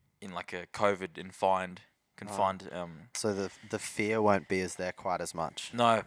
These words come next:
Speaker 1: no. Or plus, have you seen Sinner play?
Speaker 2: No.
Speaker 1: He's no emotion, just
Speaker 2: Oh, really?
Speaker 1: yeah,
Speaker 2: Straight up and down the
Speaker 1: straight up
Speaker 2: line?
Speaker 1: and down the line. Whether I like that or not, I'm not sure. But, um,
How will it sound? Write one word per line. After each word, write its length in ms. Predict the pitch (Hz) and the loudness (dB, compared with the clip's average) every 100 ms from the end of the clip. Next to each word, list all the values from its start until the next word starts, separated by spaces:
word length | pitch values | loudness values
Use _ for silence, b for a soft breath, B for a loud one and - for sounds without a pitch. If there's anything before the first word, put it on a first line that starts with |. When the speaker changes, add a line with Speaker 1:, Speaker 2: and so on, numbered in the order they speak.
| 98 | -4
Speaker 1:
no. 340 | 104 113 107 - - _ | -4 -4 -6 -10 -18 _
Or 160 | 104 113 | 0 2
plus, 460 | - 160 - - - | 2 0 2 0 -2
have 100 | 107 | -6
you 60 | 123 | 0
seen 220 | - 117 | 2 2
Sinner 240 | - 107 | 0 -4
play? 340 | 98 95 104 202 _ _ _ _ _ | 0 2 2 0 _ _ _ _ _
Speaker 2:
No. 260 | 101 85 78 - | 0 0 0 -10
Speaker 1:
He's 540 | - 117 110 98 - - _ _ _ _ _ - | -6 -4 -2 -4 -4 -8 _ _ _ _ _ -10
no 300 | 113 120 113 | 6 8 8
emotion, 580 | 107 104 104 113 104 101 | 6 4 4 -2 -6 -8
just 300 | 107 95 - _ _ | -6 -4 -6 _ _
Speaker 2:
Oh, 80 | 85 | -6
really? 280 | 85 85 104 | -4 -4 0
Speaker 1:
yeah, 160 | 101 | 2
Speaker 2:
Straight 140 | 90 92 | 4 2
up 100 | 90 | 0
and 80 | 92 | -2
down 80 | |
the 40 | 90 | 2
Speaker 1:
straight 160 | 107 90 | 4 6
up 100 | 90 | 4
Speaker 2:
line? 80 | 98 | 2
Speaker 1:
and 80 | |
down 140 | 98 90 | 0 2
the 40 | 87 | 2
line. 200 | 87 87 B B B B B _ | 2 2 B B B B B _
Whether 220 | 127 135 | 6 10
I 40 | 131 | 12
like 180 | 127 127 | 10 8
that 120 | 113 | 4
or 60 | |
not, 180 | 107 131 | 6 6
I'm 60 | 95 | 6
not 140 | 104 | 4
sure. 360 | - 113 147 170 - | 4 4 4 0 -2
But, 180 | 101 101 | 0 2
um, 360 | 98 95 95 | 2 0 -6